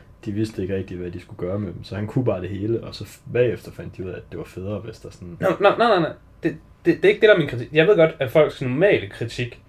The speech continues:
Speaker 2: det er, at Superman, han kan det hele.
Speaker 1: Hmm.
Speaker 2: Det er ikke det, der er min kritik af ham. Min kritik af Superman er, at han,
Speaker 1: Han kan
Speaker 2: han, han
Speaker 1: de
Speaker 2: kan
Speaker 1: rigtige
Speaker 2: ikke
Speaker 1: ting, når han skal.
Speaker 2: Ja,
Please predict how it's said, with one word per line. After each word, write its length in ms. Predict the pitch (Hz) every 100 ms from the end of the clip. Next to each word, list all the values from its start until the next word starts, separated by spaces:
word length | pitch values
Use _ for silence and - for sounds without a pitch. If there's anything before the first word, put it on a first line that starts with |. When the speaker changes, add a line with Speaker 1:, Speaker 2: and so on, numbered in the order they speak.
| - - - -
Speaker 2:
det 80 | 135
er, 40 |
at 80 | 113
Superman, 320 | 160 120 107
han 100 | 107
kan 120 | 107 110
det 80 |
hele. 280 | 107 107 104 - -
Speaker 1:
Hmm. 180 | 98 90 -
Speaker 2:
Det 100 | 165
er 40 |
ikke 120 | 156
det, 80 | 160
der 60 | 143
er 40 |
min 100 | 139
kritik 280 | 113 104 113
af 60 | 107
ham. 120 | 104 - -
Min 200 | 190 170
kritik 300 | 143 123 156
af 60 | 143
Superman 400 | 156 123 120 120
er, 120 | 117
at 180 | 117 110 - -
han, 200 | - 120
Speaker 1:
Han 80 |
kan 180 | 104 131
Speaker 2:
han, 100 | 135
han 100 | 160 170
Speaker 1:
de 60 |
Speaker 2:
kan 100 | 208 -
Speaker 1:
rigtige 240 | - 131
Speaker 2:
ikke 120 | 113
Speaker 1:
ting, 220 | 135 123
når 100 | 110
han 180 | 101 104
skal. 340 | - 120 117 139
Speaker 2:
Ja, 160 | 151